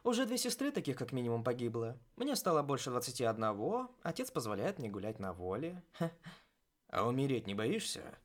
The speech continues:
Оценил я её ещё раз бегло взглядом. "Кто не рискует", развела она руками. "Умереть не страшно. Страшно мутировать до такой степени, что у человека мозги плавятся. Недавно партию таких доставили. Хотели, кстати, тебе передать,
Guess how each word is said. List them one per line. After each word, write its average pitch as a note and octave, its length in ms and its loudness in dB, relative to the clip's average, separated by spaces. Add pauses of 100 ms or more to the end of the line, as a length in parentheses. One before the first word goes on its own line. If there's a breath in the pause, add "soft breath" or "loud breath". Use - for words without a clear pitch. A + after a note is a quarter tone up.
(180)
Оценил E3 580 0
я D#3+ 180 4
её B2+ 180 2
ещё A2 480 0
раз F#3 300 0
бегло B2 380 -2
взглядом. F#2 640 -4 (320)
"Кто - 180 4
не D3+ 160 4
рискует", A#3+ 800 -2
развела G2+ 520 -2
она A2 140 -2
руками. A2+ 640 -6 (240)
"Умереть G#3+ 400 4
не G#3 80 2
страшно. G3 640 2
Страшно A#3+ 400 2
мутировать F#3+ 440 2
до B2+ 60 -2
такой C3+ 260 0
степени, E3 460 0
что B2 200 0
у A#2+ 40 2
человека B2 440 2
мозги A#2+ 340 0
плавятся. G2+ 680 -2 (320)
Недавно F#3+ 500 4
партию A2+ 400 2
таких A2+ 320 -2
доставили. G#2+ 640 -2 (200)
Хотели, C3 340 -2
кстати, A#2+ 300 -4
тебе C#3+ 260 -2
передать, G#2 520 -4